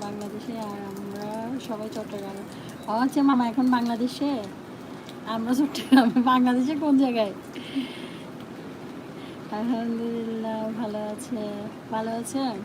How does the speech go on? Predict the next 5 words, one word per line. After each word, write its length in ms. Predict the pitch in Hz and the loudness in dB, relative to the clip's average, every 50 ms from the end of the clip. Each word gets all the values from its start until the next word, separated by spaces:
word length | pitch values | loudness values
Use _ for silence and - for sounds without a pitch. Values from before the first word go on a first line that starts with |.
| - - - - - - - - - - - - - - - - - | -10 -10 -12 -12 -12 -12 -12 -12 -14 -14 -14 -14 -14 -12 -10 -6 -2
ওদের 200 | 226 233 269 320 302 - | 2 4 4 4 4 2
স্কুল 180 | - 277 269 262 269 | 2 2 2 4 4
খুলছে 300 | 294 294 285 277 - 294 262 254 240 | 4 4 4 4 2 2 2 2 2
আপু? 200 | 226 - 285 302 285 254 214 - - - - - - - - - - - - - - - - - - - - - - - - - - - - - - 220 | 2 2 2 2 2 2 0 -2 -6 -10 -12 -12 -12 -12 -12 -12 -12 -12 -12 -12 -12 -12 -12 -12 -12 -12 -10 -12 -12 -12 -12 -12 -10 -10 -10 -10 -8 -6
ও 20 | 208 | -6